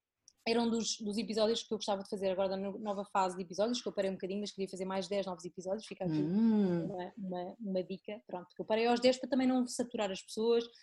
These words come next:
Speaker 1: para não tornar uma coisa, para tornar também um bocadinho uma coisa desejada, perceber se tinha feedback, se as pessoas sentiam falta,
Speaker 2: Eu ainda
Speaker 1: se
Speaker 2: não
Speaker 1: não
Speaker 2: vi todos,
Speaker 1: nada.
Speaker 2: tenho, tenho que ver.
Speaker 1: <laughs>
Speaker 2: Uhum.
Speaker 1: E se ganhava em visualizações, era o que é que realmente fazia sentido ou não, mas, por exemplo, gelados é uma coisa fundamental,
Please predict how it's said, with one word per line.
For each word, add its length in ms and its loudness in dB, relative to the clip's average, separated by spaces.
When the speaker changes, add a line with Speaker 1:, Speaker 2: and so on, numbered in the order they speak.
Speaker 1:
para 80 0
não 80 0
tornar 260 0
uma 140 0
coisa, 320 -2
para 120 0
tornar 300 0
também 180 2
um 20 2
bocadinho 240 2
uma 100 4
coisa 180 0
desejada, 380 0
perceber 260 -6
se 100 -8
tinha 120 -4
feedback, 400 -2
se 60 -8
as 60 -6
pessoas 180 -6
sentiam 320 -6
falta, 240 6
Speaker 2:
Eu 20 10
ainda 140 10
Speaker 1:
se 60 10
Speaker 2:
não 80 12
Speaker 1:
não 40 10
Speaker 2:
vi 140 10
todos, 320 6
Speaker 1:
nada. 60 0
Speaker 2:
tenho, 240 4
tenho 200 2
que 140 0
ver. 240 2
Speaker 1:
<laughs> 680 -6
Speaker 2:
Uhum. 400 10
Speaker 1:
E 20 4
se 80 -2
ganhava 280 6
em 40 4
visualizações, 520 0
era 280 4
o 100 -8
que 100 2
é 40 -2
que 160 -12
realmente 320 4
fazia 240 -2
sentido 400 -4
ou 80 -4
não, 160 -4
mas, 140 0
por 80 -12
exemplo, 180 -2
gelados 480 4
é 200 2
uma 180 -2
coisa 240 -4
fundamental, 500 -6